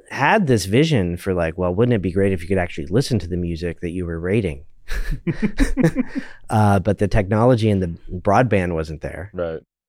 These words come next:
Speaker 2: I remember downloading M P threes on, like, a, uh, fifty-six K modem,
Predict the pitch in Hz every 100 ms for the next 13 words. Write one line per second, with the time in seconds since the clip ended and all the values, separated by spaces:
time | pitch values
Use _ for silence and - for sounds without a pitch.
0 | - 117 190 120 92 107 110 120 117 110
1 | 104 101 104 95 98 104 107 95 90 85
2 | 85 - _ _ - 87 82 107 104 104
3 | 104 - - 104 90 98 117 127